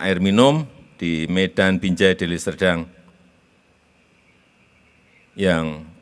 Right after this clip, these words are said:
menelan anggaran sembilan ratus empat puluh delapan miliar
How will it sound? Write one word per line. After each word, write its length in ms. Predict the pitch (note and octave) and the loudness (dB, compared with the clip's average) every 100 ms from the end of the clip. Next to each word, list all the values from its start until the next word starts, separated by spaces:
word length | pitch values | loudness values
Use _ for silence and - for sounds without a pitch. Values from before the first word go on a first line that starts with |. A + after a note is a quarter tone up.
| - | -8
menelan 640 | F#2 F2+ F#2+ F#2+ G2 F#2+ - | -2 2 4 4 2 -4 -8
anggaran 720 | F2+ F2 F2+ G2 G2 G2 F2+ - _ _ _ _ _ _ _ - | -6 -2 2 4 2 0 -10 -20 _ _ _ _ _ _ _ -16
sembilan 400 | - F#2 F2 F2+ | -6 -2 -2 2
ratus 760 | G2 F#2+ A2+ G2 - - - _ _ _ _ _ _ _ _ _ _ - | 4 4 0 -6 -10 -14 -18 _ _ _ _ _ _ _ _ _ _ -6
empat 480 | A2 F#2 F2+ F2 - | -6 -2 -4 -4 -4
puluh 240 | G2+ G2 - - _ _ - | -2 -2 -4 -20 _ _ 0
delapan 640 | G#2 E2 - E2 D#2+ D2+ - _ _ | 2 2 0 -2 -4 -10 -18 _ _
miliar 420 | F#2+ F2+ E2+ D#2+ | -2 0 0 -2